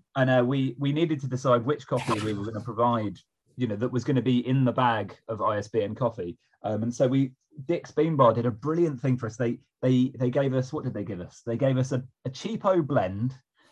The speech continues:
They gave us a, a kind of a signature, a signature single origin, and then they gave us a really fancy, pretentious single,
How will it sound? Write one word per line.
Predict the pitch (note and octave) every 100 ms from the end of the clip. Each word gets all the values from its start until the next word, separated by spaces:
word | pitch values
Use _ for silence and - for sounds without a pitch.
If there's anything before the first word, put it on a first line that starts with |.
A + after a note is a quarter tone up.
| _ -
They | A#2+
gave | B2 B2+
us | B2 -
a, | A2+ A#2 -
a |
kind | - B2+
of |
a | A#2
signature, | - - F3+ E3 D3+ - A#2+ G2+ F#2+ -
a | -
signature | - D#3+ D#3 - B2 G2+ _ _ _ _ _
single | - - D3+ C3+ B2+ A#2 A2+ A#2 - -
origin, | B2+ A#2+ G#2+ G2 F2+ G#2+ - - A2+ -
and | B2 B2
then | B2+
they | B2+
gave | B2+ B2+ B2
us | B2+ - - _
a | A#2+ A#2+
really | A#2+ A#2+ D3+ D3+ C#3+
fancy, | C3 - C3+ C3 - A#2+
pretentious | - C3 C#3 B2+ - A#2+ A2 -
single, | - - C#3+ C#3+ C#3 C#3 C#3 C3